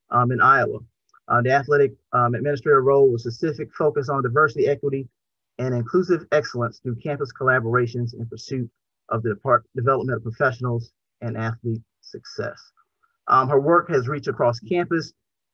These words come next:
in areas such as student health and wellness, academic success, the Council of Diversity and Inclusion, and the President Initiative on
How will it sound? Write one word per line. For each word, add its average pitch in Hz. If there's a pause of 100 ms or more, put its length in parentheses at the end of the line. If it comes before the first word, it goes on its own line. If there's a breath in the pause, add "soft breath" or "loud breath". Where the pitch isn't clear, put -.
in 123
areas 156
such 127
as 127
student 131
health 135
and 113
wellness, 175 (180)
academic 120
success, 165 (460)
the 123
Council 147
of 123
Diversity 127
and 110
Inclusion, 170 (400)
and 165
the 147
President 143
Initiative 131 (420)
on 113